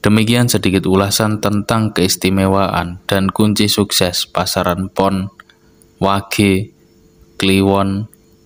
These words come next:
Legi, dan Pahing menurut Primbon Jawa yang kami rangkum dari berbagai sumber. Ambil sisi positifnya dan buang sisi negatifnya. Mudah-mudahan dapat sedikit menambah wawasan kita semua.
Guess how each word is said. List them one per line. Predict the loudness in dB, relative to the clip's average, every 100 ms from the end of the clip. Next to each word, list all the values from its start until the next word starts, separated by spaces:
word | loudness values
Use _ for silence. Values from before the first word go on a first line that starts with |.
| -4
Legi, | -4 -4 -6 0 2 2 -2 -8
dan | -4 -2 0
Pahing | -2 -2 -2 -2 -2 -8 -14 _ _ -6
menurut | -2 0 0 -2 -2
Primbon | 0 2 0 0
Jawa | 0 2 2 -2 -6
yang | -6 -4 -2
kami | 0 2
rangkum | 0 0 0 -2
dari | 0 2 2
berbagai | 0 -2 -2 -4 -4
sumber. | -2 0 2 0 -6 _ _ _ _ _ _ _ _ _ _ _ -20 -6
Ambil | -2 2 2
sisi | 2 0 0
positifnya | 0 0 0 0 -2 -4 -8 -6 -6 -2
dan | -2
buang | 2 2 4 2
sisi | 0 0 0 0
negatifnya. | 0 0 -2 -2 -4 -4 -4 -4 -16 _ _ _ _ _ _ _ _ _ -2
Mudah-mudahan | 0 2 2 2 2 2 2
dapat | 0 0 -2 -2
sedikit | -2 -2 0 -2 0
menambah | -2 0 -2 0 0 0
wawasan | 0 0 -2 0 -2 -2
kita | -2 -2
semua. | -2 -2 -2 -2 -6